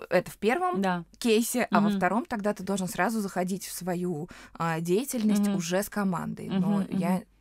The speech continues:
Speaker 1: не знаю, эм,
Speaker 2: Таких
Speaker 1: да,
Speaker 2: кейсов, <laughs> да.
Speaker 1: <laughs> я, честно,
Speaker 2: Да.
Speaker 1: такого не знаю.
Speaker 2: Да, да, да, да,
Speaker 1: Да?
Speaker 2: сто процентов.
Speaker 1: Но тогда это,
Speaker 2: Мгм.
Speaker 1: конечно, про то, что ты говоришь, что
Speaker 2: Мгм.
Speaker 1: команда — это живой организм, который,
Speaker 2: Мгм.
Speaker 1: ну, в общем, иногда болеет,
Speaker 2: Мгм, мгм.
Speaker 1: иногда празднует,
Speaker 2: Мгм,
Speaker 1: иногда
Speaker 2: мгм.
Speaker 1: разное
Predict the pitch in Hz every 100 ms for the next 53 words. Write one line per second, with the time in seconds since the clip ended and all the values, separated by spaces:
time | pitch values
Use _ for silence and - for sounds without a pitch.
0 | - 170 170 170 165 202 208 208 - -
1 | - - - 165 185 190 - 214 247 185
2 | 156 277 226 - 262 - - 240 240 208
3 | 202 - 175 - 190 185 151 139 226 196
4 | 185 170 170 165 170 170 180 202 190 254
5 | 180 - 240 254 202 208 269 294 185 180
6 | 175 226 196 - 180 185 - - 175 -
7 | 160 190 190 185 175 170 208 262 - 240
8 | 185 185 180 - - 170 180 208 196 180
9 | 175 214 277 254 202 190 202 214 - -
10 | - 190 185 175 - 220 202 190 214 226
11 | 170 147 156 202 196 196 190 196 196 190
12 | 185 190 190 220 226 226 220 208 160 170
13 | 180 180 175 170 196 196 196 190 190 214
14 | 196 185 214 233 196